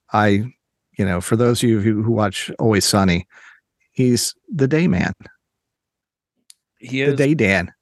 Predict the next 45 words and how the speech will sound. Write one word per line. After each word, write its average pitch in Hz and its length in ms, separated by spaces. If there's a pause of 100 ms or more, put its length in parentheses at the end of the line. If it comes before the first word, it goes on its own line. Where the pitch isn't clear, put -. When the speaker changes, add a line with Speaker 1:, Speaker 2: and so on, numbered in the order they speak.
(280)
Speaker 2:
Day 143 180
Dan, 156 520
and 123 260
Day 160 200
Dan 190 260
is 165 160
going 165 320
to, 156 380
uh, 147 160
I - 20
mean, 131 160
but, 135 160 (500)
uh, 113 140 (140)
if 139 160
it 151 80
really 143 380
did 123 220
mean 113 260
dagger, 101 380
it 104 80
would 107 100
have 101 80
been 98 100
so 104 200
metal. 98 480 (560)
Speaker 1:
Oh, 143 140
it 120 100
would 123 140
have 113 60
been 131 80
so 127 240
very 107 260
metal, 87 400 (240)
but - 240 (360)
Speaker 2:
<laughs> - 380
Speaker 1:
perhaps 143 320
he's 151 140
simply 139 300
the 131 100
fighter 117 300
of 110 80
the 123 80
night, 95 300
man. - 180 (160)
Speaker 2:
Yeah, 90 100